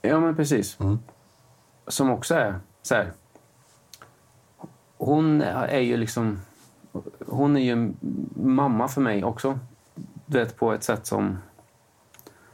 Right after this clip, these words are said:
Speaker 1: Ja, men det är som att hon adopterade mig, liksom, när jag var, när jag var tonåring. Och jag har shoppat med alla mina tjejer och sådär.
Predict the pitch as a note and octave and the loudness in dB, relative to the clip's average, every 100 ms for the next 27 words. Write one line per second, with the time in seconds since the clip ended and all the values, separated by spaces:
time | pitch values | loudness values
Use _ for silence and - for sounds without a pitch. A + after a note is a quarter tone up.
0 | - _ _ - B2 C3 C#3 C3+ B2+ B2+ | -20 _ _ -4 0 2 2 2 -2 0
1 | B2 A#2+ A#2 C#3+ B2 B2+ A#2 F#2+ G2 G2 | -2 -2 -2 0 0 2 0 0 -2 0
2 | G2+ G2+ F#2+ F#2+ F#2+ F#2 F2+ - _ _ | 2 2 0 0 0 -2 -4 -14 _ _
3 | _ A2 G#2 G#2 A2+ G#2 G2+ G#2+ F#2+ - | _ 0 0 0 -2 0 0 0 -4 -10
4 | _ _ _ _ _ _ _ _ _ _ | _ _ _ _ _ _ _ _ _ _
5 | _ _ - _ _ _ _ _ _ _ | _ _ -20 _ _ _ _ _ _ _
6 | _ _ _ _ _ _ _ A#2+ A#2+ B2 | _ _ _ _ _ _ _ 2 2 0
7 | - _ _ _ _ _ _ _ _ _ | -6 _ _ _ _ _ _ _ _ _
8 | _ _ _ _ _ _ A2+ A#2+ A#2+ C#3 | _ _ _ _ _ _ 0 0 0 -2
9 | A2 A2+ A2+ G#2+ G#2 G2 G2 C3+ A2+ - | -2 0 0 0 0 0 0 0 0 0
10 | F#3+ D3 G2 - | 0 -2 -2 -6